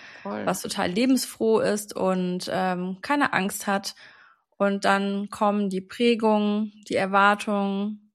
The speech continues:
Speaker 2: von außen, zum Beispiel die, du musst immer vorsichtig sein, wenn man zum Beispiel eine sehr ängstliche Mama ist, warum auch immer das so ist,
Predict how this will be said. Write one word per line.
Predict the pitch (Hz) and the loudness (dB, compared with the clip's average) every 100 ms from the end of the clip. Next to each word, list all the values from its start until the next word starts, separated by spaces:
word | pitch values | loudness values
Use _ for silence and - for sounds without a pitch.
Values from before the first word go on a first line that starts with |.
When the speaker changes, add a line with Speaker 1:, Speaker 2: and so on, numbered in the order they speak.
| _ | _
Speaker 2:
von | - 208 - | -4 -2 2
außen, | 185 196 214 - 180 202 285 - | 4 4 0 -4 -2 -2 -6 -10
zum | - - | -12 -10
Beispiel | 185 | -8
die, | 196 220 - | -8 -10 -10
du | - | -2
musst | 277 262 | -2 0
immer | 285 | -2
vorsichtig | 262 269 254 233 - 208 | 2 4 4 0 -4 -4
sein, | - 185 180 190 - _ - | 0 0 0 -4 -10 _ -6
wenn | 196 | -4
man | 196 196 190 - _ _ _ _ - | -2 -4 -6 -10 _ _ _ _ -14
zum | - | -8
Beispiel | 190 202 | -6 -4
eine | 196 | -2
sehr | 214 214 | 2 2
ängstliche | 208 208 - 196 208 | 2 -4 -6 -6 -2
Mama | 196 196 165 | 0 0 0
ist, | 180 - | -4 -4
warum | 240 247 | -2 -2
auch | 214 | -6
immer | 220 214 | -2 -2
das | 190 190 | -2 -6
so | - | -6
ist, | 196 185 - | -6 -8 -14